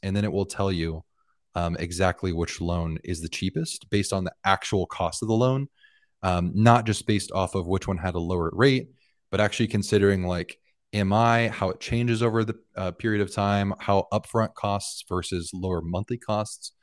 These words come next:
um, factor in over a period of time as well. And this will actually help you make, like, an informed decision about buying as opposed to just, uh, like, "Oh, I was told this is a better loan, so I'm gonna go with this option." And, uh,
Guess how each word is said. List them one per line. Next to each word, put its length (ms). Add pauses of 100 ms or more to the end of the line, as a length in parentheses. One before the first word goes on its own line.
(400)
um, 440
factor 340
in 240
over 180
a 40
period 260
of 80
time 200
as 120
well. 300 (500)
And 260
this 120
will 100
actually 280
help 140
you 80
make, 200
like, 180
an 80
informed 440
decision 360
about 260
buying 340
as 160
opposed 380
to 80
just, 520 (540)
uh, 280
like, 320
"Oh, 160
I 60
was 160
told 240
this 180
is 80
a 60
better 260
loan, 300
so 100
I'm 60
gonna 140
go 160
with 400 (300)
this 180
option." 440 (2500)
And, 280
uh, 280